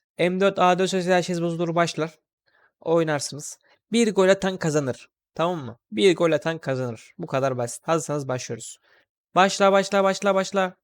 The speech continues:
Let's go, let's go. Bakalım kim gol atacak. Aha, top hareket etmiyor. Ha, etti. Tamam, go. Sık beyler, bu arada bıçak atmanız gerekiyor diye biliyorum ben. Ama yok, il-, şey yaparsa da ilerliyor, tamam.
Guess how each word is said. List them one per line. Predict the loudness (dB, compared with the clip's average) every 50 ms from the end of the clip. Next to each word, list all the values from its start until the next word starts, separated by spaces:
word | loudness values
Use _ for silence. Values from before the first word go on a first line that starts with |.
| _ _ _ _ _ -4
Let's | -2 -2 -2 -2
go, | -2 0 0 2
let's | 0 0 -2 -2
go. | -2 -2 -2 -2 -4 _ _ _ _ _ _ _ _ _ _ _ _ _ _ _ _ _ _ _ _ _ _ _ -4
Bakalım | -4 -2 0 -2 -2 -2
kim | -4 -6 -8 -8 -10 -14 -18 -20 -10 -6
gol | -6 -4
atacak. | -4 -6 -6 -8 -8 -8 -10 -8 -6
Aha, | -4 -4 -4 -4
top | -4 -4 -2 -2
hareket | -2 0 0 0 -2 -2
etmiyor. | -2 -6 -12 -14 -14 -6
Ha, | -4 -2 -2 -2 -4
etti. | -6 -8 -6 _ -8 -8 -6
Tamam, | -8 -8 -8 -8 -4
go. | -4 -4 -4 -6 _ _ _
Sık | _ -8 -8 -4 0 0
beyler, | 2 2 2 2
bu | 2
arada | 0 0 -2
bıçak | -2 -4 -4 -4 -4
atmanız | -6 -6 -6 -6 -6 -4 -2
gerekiyor | 0 0 -2 -2 -2 -4 -2 -2
diye | -2 -4 -6
biliyorum | -6 -6 -8 -8 -6 -8
ben. | -8 -8 -10 -14 _ _ _ _ _ _ -10
Ama | -6 -4 -4
yok, | -4 -4
il-, | -6 -8 -10 -10 -12 -16 _ _ _ _ _
şey | _ -6 -4 -4
yaparsa | -4 -4 -6 -10 -10 -8 -6 -4
da | -4
ilerliyor, | -2 -2 -4 -4 -4 -8 -8
tamam. | -10 -12 -12 -12